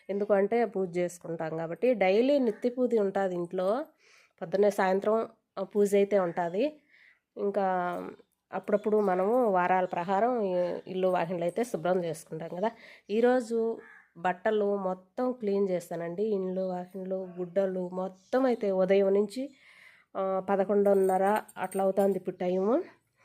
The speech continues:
ఈ ఇప్పుడు దాకా అయితే ఫుల్ వర్క్ ఉండింది ఇంట్లో.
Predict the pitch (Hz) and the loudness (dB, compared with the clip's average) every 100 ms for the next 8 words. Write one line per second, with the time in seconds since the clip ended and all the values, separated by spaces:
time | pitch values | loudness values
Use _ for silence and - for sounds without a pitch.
0 | _ _ _ _ 175 196 196 - 240 202 | _ _ _ _ -6 -2 -4 -4 -4 0
1 | 208 254 262 226 202 190 208 208 226 277 | 2 4 2 4 2 2 -2 0 4 6
2 | 233 202 - 214 190 175 180 190 214 294 | 4 0 0 2 2 0 -2 0 0 -2